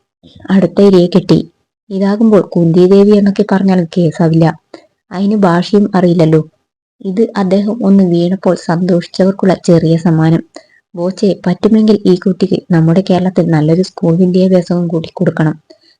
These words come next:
നിങ്ങൾ ബോച്ചയല്ല, പൂച്ചയാണ്. എവിടെ അടിക്കണം, എങ്ങനെ അടിക്കണമെന്ന് അറിയാവുന്ന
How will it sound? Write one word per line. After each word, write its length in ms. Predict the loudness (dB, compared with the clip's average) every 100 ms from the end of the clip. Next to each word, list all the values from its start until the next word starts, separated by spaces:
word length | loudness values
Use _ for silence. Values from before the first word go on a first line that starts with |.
| -10
നിങ്ങൾ 260 | -6 -2 -2
ബോച്ചയല്ല, 680 | 0 -2 -2 0 0 0 -4
പൂച്ചയാണ്. 600 | -4 -2 0 0 2 0 -2 -8 _ _ -10
എവിടെ 280 | -4 0
അടിക്കണം, 500 | 0 0 0 0 0
എങ്ങനെ 320 | 2 2 2 2
അടിക്കണമെന്ന് 520 | 2 0 0 0 -2 -4
അറിയാവുന്ന 440 | -4 -2 0 0